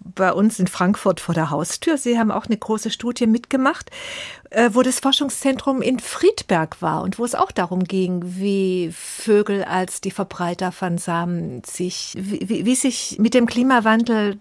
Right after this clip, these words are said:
das Zusammenspiel zwischen zum Beispiel Wald und Vögeln oder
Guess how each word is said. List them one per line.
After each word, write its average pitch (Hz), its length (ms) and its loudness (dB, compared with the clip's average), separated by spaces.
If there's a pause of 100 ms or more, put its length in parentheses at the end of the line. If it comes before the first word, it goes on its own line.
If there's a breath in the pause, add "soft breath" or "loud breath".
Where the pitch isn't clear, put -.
das - 160 -4
Zusammenspiel 233 720 0
zwischen 254 460 -2 (120)
zum 185 140 -4
Beispiel 170 300 -2
Wald 160 300 -6
und 214 220 -2
Vögeln 202 480 -2
oder 190 240 -4